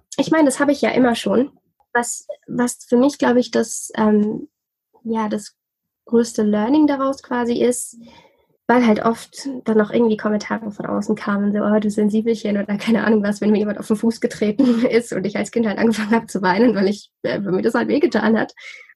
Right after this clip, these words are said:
ähm, dass ich halt, äh, ich war ja schon immer so und ich wusste schon immer, dass ich halt, ja, Dinge so ein bisschen,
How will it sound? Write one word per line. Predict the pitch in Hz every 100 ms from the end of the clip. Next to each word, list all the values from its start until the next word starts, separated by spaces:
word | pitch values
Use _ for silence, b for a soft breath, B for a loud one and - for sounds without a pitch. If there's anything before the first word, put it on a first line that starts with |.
| _
ähm, | - 220 214 214 208 - - _ _ _ _ _ -
dass | 226 220
ich | 233 220
halt, | 220 226 - - - - _ _ _ _ _
äh, | - 254
ich | 240
war | 330
ja | 370
schon | 233 -
immer | 277 269 247
so | 247
und | 214 196
ich | 214 - -
wusste | 240 233 - 233
schon | 220
immer, | 220 208
dass | 214 208
ich | - -
halt, | - - - _ _
ja, | 214 208
Dinge | 214 214
so | 202
ein | 208
bisschen, | 214 - 208 208